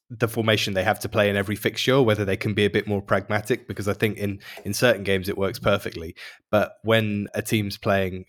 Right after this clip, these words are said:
higher up the pitch, I, I think that they lose that ability to, to, to counter them, uh, the way that they set up at the moment.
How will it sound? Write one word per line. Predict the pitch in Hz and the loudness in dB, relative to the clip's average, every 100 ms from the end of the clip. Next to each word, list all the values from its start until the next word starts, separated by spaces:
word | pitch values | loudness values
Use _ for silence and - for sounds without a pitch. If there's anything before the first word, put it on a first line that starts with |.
| _ - | _ -6
higher | - 107 101 | 0 2 2
up | 101 | 0
the | 98 | -4
pitch, | - 117 - - - _ - | 2 2 2 -4 -10 _ -2
I, | 104 101 | -2 -2
I | |
think | 98 113 101 | -2 -2 -4
that | 107 | 0
they | 107 | 0
lose | 98 107 101 | 2 2 2
that | 98 | 0
ability | 92 104 101 98 98 | 0 0 0 0 -2
to, | - 127 90 92 _ _ | -2 -2 -4 -6 _ _
to, | - 92 | -2 -2
to | - 95 | -2 0
counter | 101 98 98 | 0 0 -2
them, | 90 90 98 - - | -6 -6 -12 -10 -6
uh, | 87 92 | -4 -4
the | 95 | 0
way | 95 | 2
that | 92 | 2
they | - - | 0 0
set | 101 87 | 2 2
up | - | 0
at | - | 2
the | |
moment. | 95 95 87 | 4 4 2